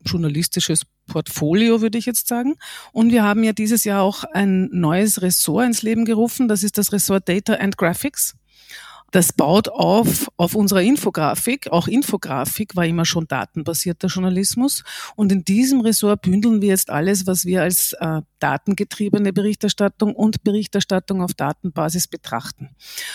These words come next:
Und da muss man vielleicht auch kurz sagen, dieser Unterschied Roboterjournalismus versus Datenjournalismus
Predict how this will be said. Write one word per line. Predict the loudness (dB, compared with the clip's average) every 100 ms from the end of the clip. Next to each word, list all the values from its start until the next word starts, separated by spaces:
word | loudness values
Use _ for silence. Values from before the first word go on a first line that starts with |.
| -16 -4
Und | 2 4 4 0 -8 0
da | 4
muss | 6 6
man |
vielleicht | 4 4 4
auch | 2
kurz | 2 0 2
sagen, | 2 2 2
dieser | 2 2
Unterschied | 2 0 0 0 -2
Roboterjournalismus | 0 0 0 0 0 2 2 0 -2 -2
versus | -2 -2 -2 -2
Datenjournalismus | -4 -4 -4 -2 0 0 0 -2 -4 -2 -4